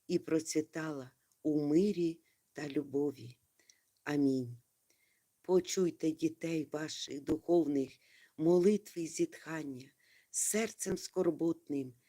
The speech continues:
нині принесені, бо беззаконняні, затьмаряні, і через те лих-, лихами, як хмарами, обкладені, єлею ж доброго життя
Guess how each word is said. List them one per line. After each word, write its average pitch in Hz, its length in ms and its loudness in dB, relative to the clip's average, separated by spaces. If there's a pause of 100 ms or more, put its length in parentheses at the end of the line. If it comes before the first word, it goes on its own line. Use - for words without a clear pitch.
(220)
нині 160 400 8
принесені, 131 880 -2 (480)
бо 139 200 0
беззаконняні, 139 1080 2 (140)
затьмаряні, 139 960 -6 (440)
і 185 100 2
через 180 440 0
те 202 220 0
лих-, 170 500 -2
лихами, 156 720 2 (300)
як 156 260 -4
хмарами, 151 800 -2 (360)
обкладені, 147 920 -2 (360)
єлею 156 600 2
ж - 140 -14
доброго 143 760 0
життя 156 600 -4